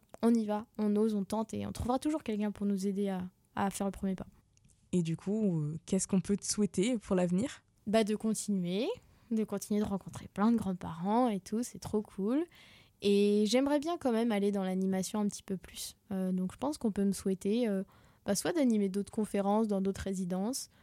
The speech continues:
Speaker 1: soit peut-être un jour, euh, d'animer une émission, euh, avec les personnes âgées, mais, euh, plus produite, ou, ou alors que mon podcast soit, soit produit par quelqu'un. Enfin voilà, j'aimerais bien un peu plus aller dans l'aspect médiatique, ça me plairait bien.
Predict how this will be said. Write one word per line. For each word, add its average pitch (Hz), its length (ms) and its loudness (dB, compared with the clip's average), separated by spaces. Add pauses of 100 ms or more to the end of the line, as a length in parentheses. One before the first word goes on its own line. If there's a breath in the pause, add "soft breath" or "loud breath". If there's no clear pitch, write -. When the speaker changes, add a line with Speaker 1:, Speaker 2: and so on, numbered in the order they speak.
(200 soft breath)
Speaker 1:
soit 202 320 0
peut-être 202 420 -6
un 196 60 -2
jour, 214 300 0
euh, 180 240 -2
d'animer 190 480 2
une 214 140 4
émission, 220 640 0
euh, 185 260 -2 (220)
avec 196 340 -2
les 208 80 -2
personnes 202 400 0
âgées, 233 380 4
mais, 202 260 2
euh, 185 140 -2 (300)
plus 226 240 -2
produite, 233 800 0
ou, 208 240 0
ou 220 120 2
alors 262 240 2 (100)
que 262 100 -2
mon 233 140 2
podcast 233 380 -2
soit, 202 320 -2 (240 loud breath)
soit 214 180 0
produit 220 360 0
par 226 180 -2
quelqu'un. 220 300 -2
Enfin 214 200 0
voilà, 190 200 -2 (100)
j'aimerais 208 280 0
bien 233 180 2
un 226 60 4
peu 220 200 0
plus 254 340 -2
aller 202 160 2
dans 202 140 2
l'aspect 196 300 -2
médiatique, 196 500 -2
ça 196 160 -4
me 185 80 0
plairait 185 320 -4
bien. 180 140 -8